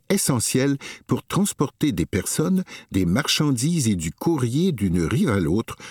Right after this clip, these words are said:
notamment entre Québec et Lévis, mais aussi entre les îles,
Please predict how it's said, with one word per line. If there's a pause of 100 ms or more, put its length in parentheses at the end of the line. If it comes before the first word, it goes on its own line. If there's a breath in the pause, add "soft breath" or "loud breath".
(120)
notamment (200 loud breath)
entre
Québec
et
Lévis,
mais
aussi (300 soft breath)
entre
les
îles,